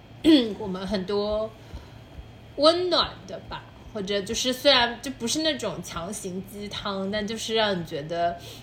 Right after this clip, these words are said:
嗯，在这样的时刻还是能够因为他们的一些文字或者是东西所感动的。然后也希望我们的播客能够，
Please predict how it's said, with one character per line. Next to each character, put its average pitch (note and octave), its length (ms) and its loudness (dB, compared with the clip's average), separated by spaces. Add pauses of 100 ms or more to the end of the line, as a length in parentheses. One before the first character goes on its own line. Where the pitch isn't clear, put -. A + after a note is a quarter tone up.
(120)
嗯， F3+ 560 -4
在 F#3+ 240 4
这 F#3 140 0
样 G3+ 240 2
的 F#3 100 -4
时 - 240 -8
刻 F#3 300 -2
还 - 160 -8
是 F#3+ 400 -2 (320)
能 F3+ 160 -6
够 G3 200 4
因 G3 200 -2
为 F#3+ 180 -2
他 G3+ 180 -4
们 A3 140 -4
的 G#3+ 80 -2
一 G#3+ 80 -2
些 G#3+ 240 0
文 D#3+ 300 -2
字 G#3+ 320 -2
或 F#3 160 -6
者 C3 120 -8
是 - 180 -10
东 F#3 260 -4
西 G3 180 -8
所 E3+ 220 -6
感 E3 160 -10 (120)
动 A3 220 -4
的。 - 80 -10 (400)
然 E3 80 -8
后 F#3+ 180 0
也 E3 140 0 (100)
希 F#3 100 0
望 G3 200 2
我 E3 80 -2
们 - 80 -12 (160)
的 D#3+ 400 -2
播 E3+ 140 -2
客 E3 400 -2
能 D3+ 80 -8 (180)
够， D#3 420 -2